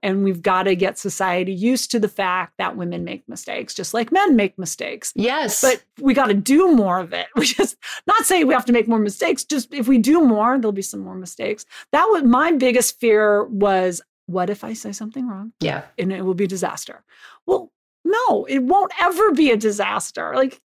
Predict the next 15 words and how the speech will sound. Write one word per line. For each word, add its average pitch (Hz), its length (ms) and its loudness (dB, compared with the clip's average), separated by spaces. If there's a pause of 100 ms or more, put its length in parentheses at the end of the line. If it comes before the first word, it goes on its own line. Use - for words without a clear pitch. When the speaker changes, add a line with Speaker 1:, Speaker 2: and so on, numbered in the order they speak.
(140)
Speaker 1:
particularly 254 560 2
in 196 220 0
today's 247 560 2
news 202 340 2
cycle 185 380 0
where 196 140 2
nothing 214 360 2
lasts 196 340 0
more 208 160 2
than 180 140 -2
ten 170 340 -2
minutes, 226 300 2
it 170 180 -6
feels 190 260 -6
like. 190 300 -6